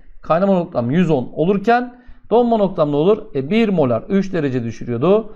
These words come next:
Beş molar tanecik x düşürür deriz. Beş çarpı üçten on beş, yani eksi on beş çıkacak gençler. Ha, şöyle şurayı bir silelim. Unutmayalım tabii.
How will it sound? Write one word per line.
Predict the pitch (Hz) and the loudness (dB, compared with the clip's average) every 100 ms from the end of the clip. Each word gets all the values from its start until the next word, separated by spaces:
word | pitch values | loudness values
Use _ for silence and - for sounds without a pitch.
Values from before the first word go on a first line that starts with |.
| - - | -18 -10
Beş | - 170 208 202 | 0 2 2 -2
molar | 156 135 123 | -2 0 0
tanecik | - 147 135 190 190 | 0 0 -2 -6 -4
x | 160 - | -6 -6
düşürür | 156 131 113 117 | -10 -6 -6 -4
deriz. | 165 208 180 | -2 -2 0
Beş | 185 214 - | 2 2 -2
çarpı | 147 127 - | -2 -2 -6
üçten | - 180 - 214 233 233 - - - - | -6 -4 0 2 2 0 -16 -20 -14 2
on | 208 196 143 | 4 4 0
beş, | 120 - | -6 0
yani | 196 147 120 | 2 2 -2
eksi | 160 160 - 131 | -4 -4 -4 -6
on | - 170 135 127 | 0 2 2 2
beş | 202 202 - - - | 2 0 -12 -18 -18
çıkacak | - - 202 202 196 | -6 0 2 2 0
gençler. | 160 135 131 | -4 -4 -2
Ha, | 143 135 | -2 -2
şöyle | 131 170 151 | -2 -2 -2
şurayı | 165 143 | -2 -2
bir | 131 | -4
silelim. | 131 170 143 143 196 - | -6 -2 0 0 -2 -4
Unutmayalım | 165 170 120 117 | -6 -4 -4 -4
tabii. | 117 127 185 | -4 0 0